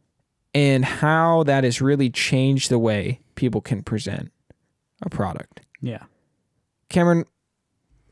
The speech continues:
Speaker 1: what are your thoughts on that? What, like, am I sort of triggering any specific thoughts about a content creator you know, or maybe something in the
Speaker 2: Well,
Speaker 1: films industry?
Speaker 2: uh,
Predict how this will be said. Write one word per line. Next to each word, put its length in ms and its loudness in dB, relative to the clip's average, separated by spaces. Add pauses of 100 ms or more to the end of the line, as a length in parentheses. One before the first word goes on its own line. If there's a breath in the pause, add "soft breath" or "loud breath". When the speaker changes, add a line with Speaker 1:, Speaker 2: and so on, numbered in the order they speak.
Speaker 1:
what 220 2
are 40 0
your 140 4
thoughts 320 0
on 60 2
that? 100 -4
What, 320 0
like, 400 -2 (160)
am 120 2
I 120 4
sort 260 2
of 100 2
triggering 760 2
any 340 4
specific 460 0
thoughts 260 0
about 300 2 (840 soft breath)
a 80 -2
content 440 0
creator 260 2
you 140 2
know, 600 2
or 340 2
maybe 220 0
something 280 0
in 100 0
the 60 -2
Speaker 2:
Well, 140 4
Speaker 1:
films 260 4
industry? 640 2 (680 soft breath)
Speaker 2:
uh, 120 -2